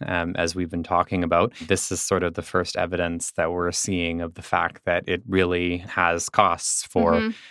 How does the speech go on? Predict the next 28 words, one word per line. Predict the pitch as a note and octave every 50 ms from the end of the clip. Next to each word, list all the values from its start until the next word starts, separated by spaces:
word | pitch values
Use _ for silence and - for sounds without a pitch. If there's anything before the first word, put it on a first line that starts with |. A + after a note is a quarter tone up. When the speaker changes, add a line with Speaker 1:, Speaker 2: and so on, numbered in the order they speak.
| - _ _ -
Speaker 1:
um, | F#2+ F2 F2 -
everyone. | - F#2+ G#2 D3+ F#3+ D3+ E2 D2 C2 - - - -
And, | G2 G2 G2 F#2+ F#2+ F#2+ F#2+ F#2 F#2 - -
uh, | - F2 F2 E2+
that, | E2 E2 E2+ F2 F#2+ - - - - - - -
uh, | F2+
as | F2+ - F#2 F#2 E2+ F#2
we're | F#2 F2+ F2 E2+ E2+ E2 - -
going | G2+ G#2 A2 A2
to | G2+
talk | - G2+ G2 F#2 -
about | F#2+ F2+ F2 F2+ F#2
later | F#2 F2+ F2+
in | E2+ E2+
the | F2 E2
podcast, | - _ F2 F2 - - F2 - -
also | G2 F#2 - - F2
has | - F2 E2+ -
political | _ - F2+ E2+ G2+ D3 D3 - F2
consequences, | F2 - - - - - - - - - F2+ - - - - - - - - - -
um, | E2 E2+ E2+ E2 - F#2+ F#2 - - _
as | F#2 F2+ -
well. | F2+ F2+ G#2 A2+ F2 - _ _ _ _ _
Speaker 2:
Absolutely. | G#3+ G3+ G#3 - A3+ G#3+ A3 A3+ - - G#3+ G#3 G3+ G3+ -
And | - A#3 A#3+ A#3
the | A#3
Greens | G3+ C4+ C#4+ D#4+ E4 D#4 C#4 A#3+ G#3 -
are | A3 G#3+ G#3+ G#3 G#3 G#3+ G3+